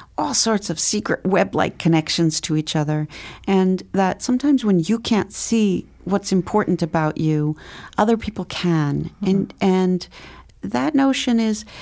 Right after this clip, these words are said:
Speaker 1: you know, even, uh, Augustine, um, uh, Augustine said, "You can't kill yourself because God said, 'Thou shalt not kill,' and that's it."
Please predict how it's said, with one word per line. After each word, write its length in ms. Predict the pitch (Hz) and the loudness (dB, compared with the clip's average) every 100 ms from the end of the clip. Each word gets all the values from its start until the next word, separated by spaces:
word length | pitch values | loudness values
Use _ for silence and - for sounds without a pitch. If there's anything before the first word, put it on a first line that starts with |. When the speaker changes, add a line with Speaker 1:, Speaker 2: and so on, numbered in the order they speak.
| - 349 | -14 -2
Speaker 1:
you 140 | 370 | 4
know, 140 | 370 - | 4 4
even, 420 | 269 277 262 262 - _ - - | 2 6 4 2 -6 _ -16 0
uh, 360 | 220 220 208 202 - - | 2 4 2 0 -4 4
Augustine, 880 | 214 214 208 - 175 165 160 170 - | 4 4 0 -2 2 4 4 0 -2
um, 520 | 180 175 170 170 170 - - - - - - - - - - | 2 4 4 2 0 -6 -20 -18 -18 -18 -20 -20 -20 -4 0
uh, 300 | 190 175 - - - - - - - | 2 2 0 -6 -10 -20 -20 -12 2
Augustine 500 | 226 277 277 - 196 | 4 4 2 2 0
said, 360 | 190 190 180 180 - - - | 2 0 0 -2 -14 -20 -4
"You 100 | 196 | -2
can't 260 | 202 202 - | 2 0 2
kill 160 | 196 175 | 0 2
yourself 360 | 165 170 - | 2 -2 0
because 520 | 180 - 180 160 160 | -6 0 2 2 0
God 280 | - 165 156 | 0 0 0
said, 340 | - 170 170 - | 0 0 0 0
'Thou 160 | 170 | 0
shalt 240 | 170 185 - | 2 -2 0
not 180 | 202 196 | -2 2
kill,' 280 | 311 208 | 2 4
and 180 | 175 190 | 4 4
that's 200 | 202 202 | 2 2
it." 200 | 254 - | 0 0